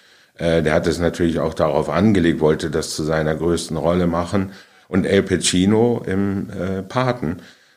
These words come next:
dass die alle nicht gewonnen haben. Albert Finney, sicher, ähm, Außenseiter mit Mord im Orient Express, für den allerdings Ingrid Bergmann, äh,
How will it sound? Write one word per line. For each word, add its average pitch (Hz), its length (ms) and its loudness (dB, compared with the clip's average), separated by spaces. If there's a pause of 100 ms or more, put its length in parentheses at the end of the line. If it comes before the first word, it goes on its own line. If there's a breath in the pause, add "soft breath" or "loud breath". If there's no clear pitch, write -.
(120 loud breath)
dass 87 240 -4
die 95 180 2
alle 95 220 4
nicht 101 180 -2
gewonnen 104 320 4
haben. 82 180 0 (140 loud breath)
Albert 95 320 4
Finney, 98 460 4 (240 loud breath)
sicher, 82 560 -2 (100)
ähm, 78 580 -2
Außenseiter 80 720 -2
mit 73 280 -6
Mord 76 240 -2
im 78 160 -2
Orient 73 720 0
Express, - 640 -4 (180 loud breath)
für - 140 0
den 92 300 4
allerdings 90 640 2
Ingrid 87 480 2
Bergmann, 117 680 0 (500 loud breath)
äh, 98 240 2